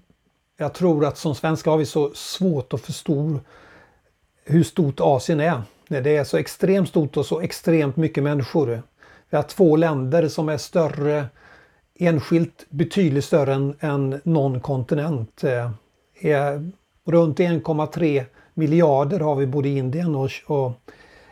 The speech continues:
i Kina. Eh, och det är ju mer än om man lägger ihop hela Europa och Nordamerika. Eh, så, så det är extremt folkrika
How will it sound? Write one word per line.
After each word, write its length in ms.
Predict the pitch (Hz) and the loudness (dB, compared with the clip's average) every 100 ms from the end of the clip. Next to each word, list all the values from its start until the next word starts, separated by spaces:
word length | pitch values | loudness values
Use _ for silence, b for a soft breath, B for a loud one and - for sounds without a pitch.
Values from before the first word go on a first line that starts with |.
| B | B
i 80 | 135 | -2
Kina. 500 | 170 147 120 110 110 - | 0 0 0 -4 -10 -8
Eh, 480 | 143 127 127 123 143 | -6 -4 -4 -4 -4
och 80 | 135 | 0
det 200 | 139 143 | 2 4
är 80 | |
ju 320 | 143 139 143 139 | 2 2 2 2
mer 280 | 151 143 | 2 0
än 160 | 131 131 | 0 -2
om 80 | 131 | -2
man 100 | 131 | -2
lägger 200 | 127 135 | 0 2
ihop 280 | 135 127 143 | 2 0 -2
hela 200 | 139 131 | 0 2
Europa 460 | 143 131 - 139 | 2 0 -2 -2
och 260 | 135 127 127 143 | 0 -2 -4 -6
Nordamerika. 760 | 156 147 135 123 120 117 165 131 | -4 -2 -2 -4 -6 -2 -2 -2
Eh, 400 | 123 135 123 120 113 b b b b b b b b b b b | -4 -8 -8 -8 -12 b b b b b b b b b b b
så, 460 | - - 160 143 156 | -12 2 4 4 0
så 420 | - 147 143 143 156 | -2 2 2 0 -2
det 80 | |
är 140 | 156 143 | 0 -2
extremt 760 | - - 151 160 - - - B B B B | -4 -4 0 -2 -4 -16 -20 B B B B
folkrika 1080 | - 170 139 139 127 131 131 _ - 139 | 2 2 2 -4 -2 -4 -6 _ -2 -2